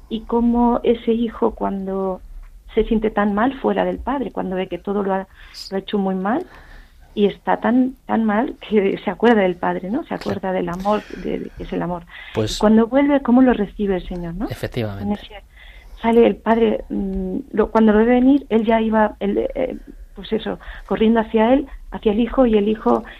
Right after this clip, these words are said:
Speaker 1: venía pensando, "¿Qué le voy a decir yo a mi padre
Speaker 2: Claro.
Speaker 1: ahora, no?". Pues eso es lo que a mí me caló muchísimo y quería
Speaker 2: Pues,
Speaker 1: compartirlo con
Speaker 2: Vicenta,
Speaker 1: vosotros.
Speaker 2: muchísimas gracias por tu llamada y mu-, por tu, por tu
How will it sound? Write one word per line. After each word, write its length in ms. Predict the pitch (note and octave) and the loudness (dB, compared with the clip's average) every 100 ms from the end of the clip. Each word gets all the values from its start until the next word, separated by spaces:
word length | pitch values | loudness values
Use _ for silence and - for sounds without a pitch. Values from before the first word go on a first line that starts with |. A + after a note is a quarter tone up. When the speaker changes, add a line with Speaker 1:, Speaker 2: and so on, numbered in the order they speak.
| - | 0
Speaker 1:
venía 340 | G3+ G#3 A3 A3 | 4 6 4 4
pensando, 460 | G#3 G#3+ G3+ F#3+ | 0 0 0 0
"¿Qué 100 | G#3 | 2
le 80 | G#3 | 4
voy 140 | G3+ | 4
a 20 | F#3+ | 0
decir 260 | F3+ F3+ | -4 -4
yo 120 | F#3+ | -2
a 20 | F#3+ | -2
mi 160 | F#3 | -4
padre 300 | - F#3+ F3+ | -4 -4 -2
Speaker 2:
Claro. 120 | F3+ | -2
Speaker 1:
ahora, 160 | F#3 F3+ | -2 -4
no?". 160 | G3 C#4 _ - - - - - - | -8 -10 _ -20 -18 -18 -18 -16 -6
Pues 180 | F#3+ F3 - | -6 -6 -8
eso 220 | G3+ - | -6 -4
es 60 | F#3 | -4
lo 80 | G3 | -4
que 80 | F#3+ | -4
a 20 | |
mí 120 | F#3+ | -4
me 160 | F#3+ F#3 | -4 -2
caló 240 | F3+ F#3+ | -2 -2
muchísimo 480 | G3 - F#3+ A3+ G#3+ - | -4 -8 -6 -4 -2 -4
y 120 | G#3 | -6
quería 120 | - | 0
Speaker 2:
Pues, 180 | A#2 A#2 | 0 2
Speaker 1:
compartirlo 540 | F#3+ F#3+ F#3 - - | -2 -6 -8 -8 -4
con 80 | A2 | -2
Speaker 2:
Vicenta, 440 | G#2+ G#2+ G#2 A2+ A2 | 0 -2 -2 -2 -4
Speaker 1:
vosotros. 200 | A#2+ A2 | -4 -4
Speaker 2:
muchísimas 580 | A2 A2+ - A2+ A2+ | -4 -6 -4 -2 -2
gracias 680 | G#2+ G#2+ G#2 A2+ G#2 - - - - - | 0 -2 0 -2 -2 -6 -14 -20 -20 -6
por 140 | A2+ - | -4 -2
tu 120 | G#2+ | -4
llamada 380 | G#2 G2+ G#2 G2+ | -4 -4 -4 -6
y 60 | |
mu-, 160 | G2 G2+ | -6 -8
por 200 | - G2+ | -8 -8
tu, 280 | - G#2 F#2 | -6 -6 -4
por 180 | A#2 G#2 | -6 -4
tu 460 | - G2+ G2 F#2+ | -6 -6 -6 -8